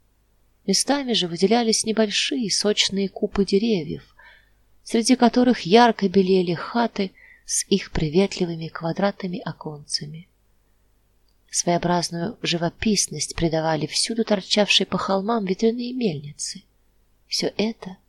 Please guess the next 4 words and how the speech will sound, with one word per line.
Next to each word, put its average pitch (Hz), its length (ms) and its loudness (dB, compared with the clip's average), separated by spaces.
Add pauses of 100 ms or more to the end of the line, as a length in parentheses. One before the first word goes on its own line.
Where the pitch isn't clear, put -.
(360)
дышало 220 520 2
благодатью. 175 920 -2 (3000)
Красота 196 460 0
пейзажей, 226 680 -2